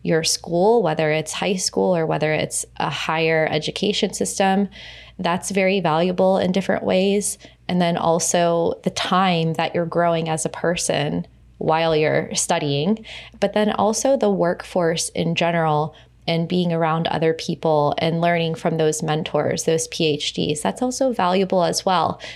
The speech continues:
And I think if I would have gone straight from, you know, graduating from high school or college and going straight into a, a traveling lifestyle,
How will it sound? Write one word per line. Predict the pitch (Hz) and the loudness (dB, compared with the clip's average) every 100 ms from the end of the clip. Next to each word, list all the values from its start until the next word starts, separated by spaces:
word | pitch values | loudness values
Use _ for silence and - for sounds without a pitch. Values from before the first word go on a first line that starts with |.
| - | -6
And | 180 | 0
I | 175 | 0
think | 180 180 175 | 0 0 -2
if | - 180 | -4 -2
I | 170 | 2
would | 180 | 2
have | 175 165 | 2 0
gone | 170 156 160 | -2 -2 0
straight | - - 165 151 - | 0 2 0 -2 -6
from, | - 165 151 156 160 - - - - _ - _ _ - | -2 0 0 -2 -6 -12 -20 -20 -20 _ -20 _ _ -2
you | |
know, | 170 156 | 0 0
graduating | 170 165 175 170 160 165 | 0 0 0 0 0 -2
from | - 175 | -4 -4
high | 170 175 180 | 0 0 0
school | - - 160 165 165 - | -2 0 2 4 2 2
or | 156 | 0
college | 156 - 156 156 175 180 | 0 0 0 2 0 0
and | 170 | 0
going | 170 170 175 | 0 0 0
straight | - - 175 - | 0 0 0 -2
into | 165 - 165 | -4 -2 0
a, | 156 156 160 - - | 0 0 -4 -10 -6
a | 170 | -4
traveling | - 170 160 170 160 160 | -4 -2 -2 0 0 0
lifestyle, | 175 208 220 - 170 165 165 170 | 0 0 -2 -2 2 2 2 2